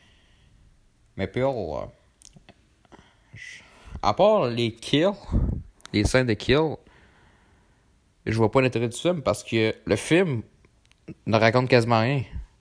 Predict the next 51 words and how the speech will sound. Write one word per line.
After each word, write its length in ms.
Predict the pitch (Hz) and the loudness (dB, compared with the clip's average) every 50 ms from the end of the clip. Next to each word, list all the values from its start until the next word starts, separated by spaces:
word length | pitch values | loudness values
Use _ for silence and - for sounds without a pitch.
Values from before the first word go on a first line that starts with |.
| _ _ _ _ _ _ _ _ _ - - _ _ _ | _ _ _ _ _ _ _ _ _ -20 -20 _ _ _
Soit 240 | - - 156 180 | 0 4 6 8
les 100 | 175 147 | 8 6
trucs 180 | 127 - 185 180 | 6 4 2 2
qu'on 120 | 160 131 | 2 2
connaissait 320 | 117 - 131 131 123 - 151 | 2 2 2 2 2 2 2
déjà 260 | 147 131 120 135 151 | 2 2 2 2 -2
du 120 | 139 - | -2 -2
personnage 420 | - 123 113 - - 123 120 117 107 | -2 -2 -2 0 0 0 0 0 -2
de 80 | 110 | -6
Pearl. 440 | 104 - - 147 175 220 226 135 - - _ - - _ _ - - - - - - _ | -2 0 2 2 2 2 -2 -8 -10 -12 _ -20 -20 _ _ -20 -20 -20 -20 -20 -14 _
Ah 100 | - 78 | -4 -2
bah, 320 | 78 78 92 90 87 - - - | -2 0 0 0 -2 -2 -4 -8
j'ai 120 | - 107 107 | -8 -6 -4
oublié 180 | 104 113 113 | -4 -4 -6
d'expliquer, 420 | 110 104 - - - - - 131 127 | -6 -8 -12 -14 -16 -6 -4 -4 -2
mais 160 | 110 101 98 | -2 -2 -2
Mia 220 | 104 110 113 113 | -2 -2 -2 -2
Goth, 320 | 110 131 143 143 143 - 110 | 0 0 -2 -2 -2 -2 -4
euh, 80 | 107 | -2
dans 200 | 98 101 101 95 - - | 0 -2 -4 -4 -2 -4
X, 220 | 135 131 127 - | -4 -4 -2 -4
jouait 220 | 117 107 110 107 110 | -4 0 2 2 2
deux 240 | 120 117 123 131 131 | 2 2 2 4 6
personnages. 760 | - 131 123 - 123 117 113 117 131 165 151 110 95 - - _ - - - - - - - - - _ _ | 6 4 4 4 0 2 2 2 0 0 -2 -4 -6 -10 -16 _ -20 -20 -20 -20 -18 -18 -18 -20 -20 _ _
Parce 140 | - - - | -16 -12 -10
qu'il 80 | - 98 | -4 -2
va 60 | 95 | -2
y 20 | |
avoir 100 | 98 104 | -2 -2
trois 360 | - - - - 127 135 135 | -4 -10 -6 -2 0 0 0
films. 360 | 127 - - 131 151 156 117 - - | -2 -4 -10 -10 -10 -10 -12 -12 -10
Ben, 100 | - 92 | -8 -8
il 140 | 92 82 71 | -8 -6 -8
y 40 | |
a 60 | 80 90 | -10 -10
trois 260 | - - 120 120 113 | -8 -4 -4 -4 -4
films, 400 | - - 127 131 127 113 101 92 | -4 -6 -8 -8 -6 -8 -8 -10
c'est 100 | 98 - | -10 -12
une 60 | 104 | -16
trilogie 440 | - - 110 107 107 104 110 139 151 - | -8 -6 -4 -2 -2 -4 -4 -8 -10 -8
X, 400 | - 160 - - - - - _ | -8 -10 -10 -12 -18 -20 -18 _
donc, 260 | 95 92 92 90 - 98 | -10 -10 -10 -8 -8 -8
euh, 140 | 92 87 - | -8 -8 -6
X 300 | - 117 123 123 - - | -8 -8 -8 -10 -12 -18
Pearl. 380 | - - 110 127 165 196 131 107 - - _ _ - - - _ _ _ - | -10 -6 -6 -4 -4 -6 -10 -12 -16 -20 _ _ -20 -20 -20 _ _ _ -12
Et 80 | 101 | -8
Pearl, 340 | 101 - 165 185 190 175 135 - | -2 2 2 2 2 0 -2 -8
c'est 520 | - - - - - - - 143 151 165 - - | -12 -14 -12 -12 -12 -6 -4 -2 -2 -2 -4 -2
la 100 | 95 104 | -2 -2
vieille 120 | 113 120 | -2 -2
madame, 360 | 117 113 113 131 156 185 143 | -2 -4 -4 -4 -6 -6 -8